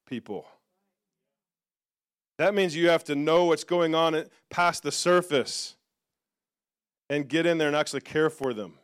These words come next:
in that place, right where they're at, whether, whether it's celebrating with them or mourning with them or whatever it might be, that we love somebody so much, "I'm gonna put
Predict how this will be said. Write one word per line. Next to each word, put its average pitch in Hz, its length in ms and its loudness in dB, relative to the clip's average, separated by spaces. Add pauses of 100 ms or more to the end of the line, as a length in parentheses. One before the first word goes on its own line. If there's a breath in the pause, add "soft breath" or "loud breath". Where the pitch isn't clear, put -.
in 127 140 -10
that 135 180 -6
place, - 580 -8 (460)
right 151 200 0
where 170 120 0
they're 165 120 2
at, 110 180 -2
whether, 147 440 0 (160 soft breath)
whether 151 280 0
it's 131 140 -2
celebrating 170 800 2
with 170 200 2
them 170 320 -2 (680)
or 139 120 -2
mourning 156 420 0
with 151 180 0
them 160 360 -2 (180 soft breath)
or 143 160 -2
whatever 147 420 2
it 143 80 -2
might 143 280 -2
be, 135 340 -4 (300)
that 143 120 0
we 147 140 0
love 147 380 2
somebody 160 340 -2
so 143 260 -4
much, 147 280 0
"I'm 160 100 -4
gonna 156 140 0
put 165 400 0